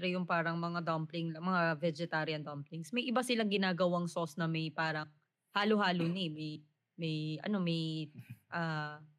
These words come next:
Speaker 1: may sesame oil,
Speaker 2: Mm.
Speaker 1: may
Speaker 2: Mm,
Speaker 1: soy
Speaker 2: mm,
Speaker 1: sauce.
Speaker 2: mm.
Speaker 1: Yan, yung may, may ginagawa silang special. Pe-, feeling ko depende na lang talaga sa preference nung kakain.
Speaker 2: Mm.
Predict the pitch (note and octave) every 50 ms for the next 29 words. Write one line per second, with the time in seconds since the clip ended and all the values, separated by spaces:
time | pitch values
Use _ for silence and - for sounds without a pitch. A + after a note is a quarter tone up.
0 | _ _ _ _ _ _ _ _ _ _ _ _ _ F#3+ G3 F#3+ F3 G3+ F#3 F3
1 | - F#3 F#3 A#3 C#4 C#4 C4+ C4 C4 B3 B3+ C4 C4 C4 C4 C4 C#4 - - A#2
2 | G#3+ F#3+ F3+ F3 E3 D#3+ D#3 D#3 D3+ D3 D3 D#3 E3 E3+ E3 D#3 D#3 A#3+ B3+ C#4+
3 | G#3+ G#3+ A#3+ B3 A#3+ A#3+ B3 B3 - - G#3+ G3 F3 F#3 F#3 F#3 - F3 F3+ F3+
4 | F3+ F#3 F#3+ G#3+ B3 C4+ C4 C4 C4 C4 C4 B3 B3+ A#3 G#3+ B3+ A#3+ A#3+ A#3 G#3+
5 | A3+ A3+ G#3+ G#3+ A#3 G#3 G3+ G3+ F#3+ G3+ - E3+ D#3+ - F3 E3+ E3+ G#3+ - -
6 | - - _ _ _ D4+ D#4+ E4+ D#4+ D#4 E4+ D#4+ C4 A#3+ C4+ C4 B3+ B3 B3 A#3+
7 | A#3 A#3+ A#3 A#3 A3+ A3+ A3+ G#3+ A3 G#3 G#3 G3 G#3 G3 - F#3+ - F#3+ F#3 F3+
8 | F3 - F#3 F3 F3 F3 E3 - F#3+ F3+ E3+ - E3 - E3 D#3 D3 - - D#3+
9 | D#3 - _ _ - A#2 G#2+ F#2 F2+ F2 F#2 - -